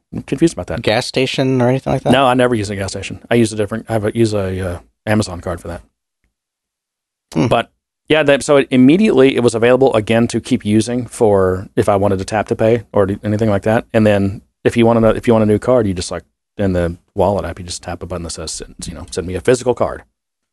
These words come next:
Speaker 1: And also,
Speaker 2: Wow.
Speaker 1: there's, I have instructions on how to recycle it 'cause it's titanium, and they want you to <laughs> recycle the old card. <laughs> I know. Uh,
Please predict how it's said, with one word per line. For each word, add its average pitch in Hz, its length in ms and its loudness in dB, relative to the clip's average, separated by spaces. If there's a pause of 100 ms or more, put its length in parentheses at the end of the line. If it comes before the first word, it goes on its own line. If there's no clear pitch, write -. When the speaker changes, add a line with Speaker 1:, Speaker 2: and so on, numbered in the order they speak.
(560)
Speaker 1:
And 131 120 2
also, 151 200 0
Speaker 2:
Wow. 131 40 2
Speaker 1:
there's, 113 180 4
I 120 100 2
have 127 120 2
instructions 113 400 -2
on 101 80 -2
how 107 180 0
to 92 400 -6 (600)
recycle 110 500 0
it - 80 -20
'cause 104 160 -4
it's - 160 -6 (140)
titanium, 110 440 -2
and 87 60 -4
they 90 60 -2
want 92 140 -6
you - 60 -14
to - 60 -6
<laughs> - 80 -4
recycle 113 320 -6
the 135 140 2
old 117 200 -2
card. 113 460 -2 (600)
<laughs> - 720 -10
I 92 100 -8
know. 101 280 0 (880)
Uh, 67 560 -2